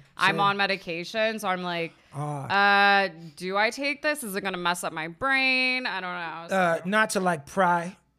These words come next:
Speaker 2: um, I mean, I used to be on, uh, various medications for anxiety and
Speaker 1: Mm-hmm,
Speaker 2: depression and
Speaker 1: mm-hmm.
Speaker 2: night terrors. And I would, you know, I did, like, psilocybin mushrooms and acid and things at the time. But when, uh, the first time I was gonna do ayahuasca years ago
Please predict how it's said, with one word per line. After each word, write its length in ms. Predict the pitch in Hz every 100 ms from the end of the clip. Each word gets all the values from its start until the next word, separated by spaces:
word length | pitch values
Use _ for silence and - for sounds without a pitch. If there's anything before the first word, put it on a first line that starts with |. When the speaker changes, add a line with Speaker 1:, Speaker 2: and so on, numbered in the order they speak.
| _
Speaker 2:
um, 400 | 160 156 143 139 - _ _ -
I 20 |
mean, 120 | 185 190
I 40 |
used 180 | 220 -
to 40 |
be 140 | 170 180
on, 160 | 170
uh, 180 | 156 160
various 380 | 151 175 165 147
medications 520 | 165 147 165 147 165
for 160 | 139 151
anxiety 680 | 151 151 151 151 139 139
and 80 | 139
Speaker 1:
Mm-hmm, 300 | 233 226 208
Speaker 2:
depression 480 | 180 139 160 143 156
and 60 | 151
Speaker 1:
mm-hmm. 80 | 147
Speaker 2:
night 180 | 156 139
terrors. 420 | 170 151 139 139 _ _ _ _ _ -
And 120 | 180
I 120 | 185
would, 220 | 180 185 -
you 80 | 302
know, 80 |
I 100 | 196
did, 220 | 175 190 175
like, 200 | 160 - - _ -
psilocybin 600 | - 190 175 147 175 160
mushrooms 420 | 165 156 139 165 139
and 100 | 139
acid 360 | 143 143 147
and 100 | 147
things 160 | 165 143
at 80 | 147
the 80 |
time. 380 | 143 165 156 139 -
But 360 | 165 165 156 139
when, 240 | 160 165 156
uh, 460 | 147 143 135 135 - _ _
the 80 | -
first 280 | 135 202 180
time 200 | 196 185
I 40 |
was 140 | 170 143
gonna 160 | 165
do 120 | 151 160
ayahuasca 600 | 151 143 151 151 135 143
years 220 | 170 185
ago 280 | 151 147 135